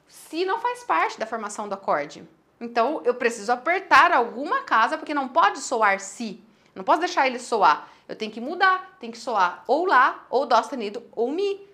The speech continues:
Senão, eu não tenho um acorde de Lá. Então, se eu apertar na primeira casa, vai ser meio tom acima. Dó. Se eu aperto a segunda casa, mais meio tom acima. Dó sustenido. Pronto. Tá soando uma nota da formação do acorde.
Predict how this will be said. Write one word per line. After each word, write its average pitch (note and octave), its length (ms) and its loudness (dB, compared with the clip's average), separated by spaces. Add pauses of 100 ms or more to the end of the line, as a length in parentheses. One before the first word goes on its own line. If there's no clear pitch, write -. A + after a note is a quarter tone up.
(160)
Senão, G#3 260 -4
eu G3 60 -2
não C4+ 140 -4
tenho G4 180 -4
um D4 40 -2
acorde G3 300 -4
de A3 100 -8
Lá. E3+ 340 0 (360)
Então, D4+ 260 0
se D#4 100 -10
eu G4+ 80 -2
apertar E4+ 340 -2
na B3+ 80 -4
primeira B3 320 -6
casa, C4+ 360 2
vai A#3+ 80 -4
ser C4+ 160 -6
meio C#4 220 -4
tom D#4 100 -2
acima. A#3 520 -6 (320)
Dó. G3+ 440 4 (480)
Se - 140 -12
eu E4+ 60 2
aperto C4 360 0
a A3 40 -14
segunda G#3 320 -10
casa, C#4 500 -2
mais A#3 280 -2
meio C4+ 200 -6
tom C#4 120 -8
acima. A#3+ 380 -10 (260)
Dó G3+ 220 0
sustenido. A3 500 -10 (440)
Pronto. A3 380 -8 (800)
Tá F3+ 120 2
soando F#3 380 -6
uma G#3+ 120 -6
nota G3 260 -4
da G3+ 80 -10
formação G#3+ 360 -10
do A3 60 -10
acorde. A#3+ 420 -10